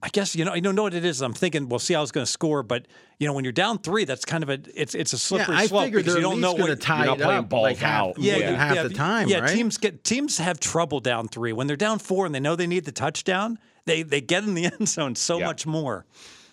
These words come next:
Speaker 2: All right, so here's why I don't want any piece of Arizona at any point in this game. All right, so Dobbs got traded for a seventh round pick.
Speaker 3: Mm-hmm.
Speaker 2: So now, obviously, to some degree, they were predict-, they, they knew this was happening,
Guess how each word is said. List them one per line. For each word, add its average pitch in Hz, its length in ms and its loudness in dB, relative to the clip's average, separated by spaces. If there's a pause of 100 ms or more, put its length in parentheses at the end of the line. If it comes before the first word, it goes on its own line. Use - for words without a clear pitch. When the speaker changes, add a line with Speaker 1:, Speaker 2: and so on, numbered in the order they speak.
Speaker 2:
All 123 80 4
right, 120 160 0
so 139 240 4
here's 180 420 0
why 147 640 0
I 131 140 2
don't 127 400 0
want 123 260 0
any 127 240 2
piece 113 280 -4
of 113 100 2
Arizona 110 540 2
at 101 120 0
any 110 300 0
point 127 400 -2
in 127 80 0
this 135 180 -2
game. 143 360 -2 (680)
All - 80 0
right, 110 180 -2
so 117 120 0
Dobbs 139 500 2
got 147 160 2
traded 127 460 2
for 117 240 0
a 98 80 -4
seventh 120 440 0
round 104 280 -2
pick. 92 280 -4
Speaker 3:
Mm-hmm. 90 240 -4 (440)
Speaker 2:
So 120 200 4
now, 117 540 2 (120)
obviously, 170 460 2
to 135 80 2
some 175 400 2
degree, 139 340 2
they 127 160 2
were 123 140 0
predict-, 117 640 -4
they, 135 200 2
they 135 220 0
knew 147 240 2
this 135 220 0
was 117 120 -2
happening, 110 720 -2